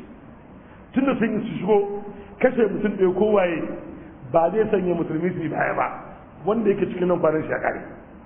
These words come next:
Shi dan ya wuce, babu komai. Dan mutum ɗaya ya rasu, ya yi shahada, sharafi ne. Matuƙar musulunci da ci gaba, ba laifi ya yi ba, ba aibi ba ne, je ka lahira sai mun tuwo. Sai aka yi ne, wa wasala.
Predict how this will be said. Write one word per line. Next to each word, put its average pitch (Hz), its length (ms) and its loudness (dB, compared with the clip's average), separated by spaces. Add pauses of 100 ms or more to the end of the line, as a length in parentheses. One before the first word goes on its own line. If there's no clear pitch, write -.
(360)
Shi 196 100 0
dan 208 160 2
ya 220 140 4
wuce, 208 580 0
babu 190 300 2
komai. 147 200 0 (1200)
Dan 247 240 4
mutum 226 240 -2
ɗaya 196 160 4
ya 196 160 6
rasu, 190 240 -4 (560)
ya 185 200 4
yi 226 120 -4
shahada, 185 480 2 (180)
sharafi 190 340 2
ne. 156 120 -2 (540)
Matuƙar 202 400 2
musulunci 214 480 0
da 202 160 2
ci - 60 0
gaba, 196 500 2 (240)
ba 180 240 2
laifi 220 320 2
ya 208 140 6
yi 208 40 4
ba, 208 480 0
ba 175 120 4 (100)
aibi 226 220 2
ba 208 100 4
ne, 202 120 2 (160)
je 170 100 2
ka 196 100 2
lahira 196 320 4
sai 156 140 -2
mun 160 140 -2
tuwo. 160 260 0 (280)
Sai 208 140 6
aka 214 160 2
yi 190 80 6
ne, 151 160 -2 (220)
wa 160 240 4
wasala. 127 260 -4